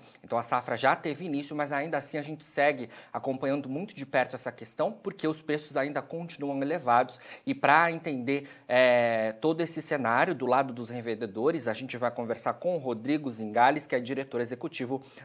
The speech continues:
da Abre Livre, que é a Associação Brasileira de Revendedores de Combustíveis Independentes e Livres. Rodrigo, muito boa tarde e obrigado pela sua participação aqui no Notícias Agrícolas.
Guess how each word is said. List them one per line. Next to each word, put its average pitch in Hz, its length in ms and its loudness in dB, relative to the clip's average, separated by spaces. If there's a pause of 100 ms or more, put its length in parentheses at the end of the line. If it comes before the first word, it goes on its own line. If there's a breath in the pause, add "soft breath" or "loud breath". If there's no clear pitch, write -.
da 131 160 6
Abre 156 280 6
Livre, 147 440 0
que - 120 0
é - 20 4
a - 20 6
Associação 131 520 -2
Brasileira 139 460 0
de 131 120 -8
Revendedores 135 960 -2 (280 soft breath)
de 160 200 0
Combustíveis 151 840 -2
Independentes 139 1200 -4
e 147 120 -4
Livres. 107 600 -4 (220 loud breath)
Rodrigo, 139 460 0
muito 160 320 -2
boa 156 180 10
tarde 156 540 4
e 156 160 2
obrigado 143 480 8
pela 156 160 2
sua 156 160 -2
participação 147 520 -2
aqui 147 160 0
no 143 60 -6
Notícias 139 480 -4
Agrícolas. 95 720 -4